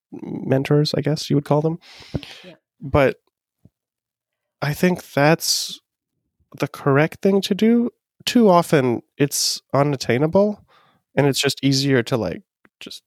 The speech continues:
Speaker 1: take out a bunch of <laughs> loans and go to a program that you think you're interested in. And honestly, it doesn't actually matter.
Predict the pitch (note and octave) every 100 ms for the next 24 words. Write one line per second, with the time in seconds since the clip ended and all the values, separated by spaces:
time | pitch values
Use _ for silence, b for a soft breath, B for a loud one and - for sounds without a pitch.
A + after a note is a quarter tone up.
0 | - - C#3 B2+ A#2 A#2+ - - D3 C3+
1 | A#2 A2+ b b b b _ - C#3 C3
2 | B2 C3+ C3 C3+ B2+ - A#2+ - - D#3
3 | D#3+ - F3+ F#3+ F#3+ _ _ _ _ _
4 | _ - D#3 E3+ G3+ F3+ E3+ E3+ F#3+ C4
5 | G3 - C#3 - A#2 A#2+ A2 A#2+